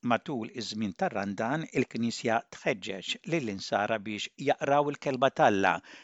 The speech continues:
jieħdu sehem fis-sagramenti u jattendu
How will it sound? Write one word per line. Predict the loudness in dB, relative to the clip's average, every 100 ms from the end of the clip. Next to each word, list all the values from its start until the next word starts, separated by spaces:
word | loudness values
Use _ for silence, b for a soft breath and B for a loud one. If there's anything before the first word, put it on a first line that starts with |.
| B
jieħdu | -6 -6 -6
sehem | -4 -2 -2
fis-sagramenti | -4 -6 -6 -4 -2 0 -2 -4 -6 -8 b b -6
u | -4
jattendu | 2 2 2 0 0 -2 -6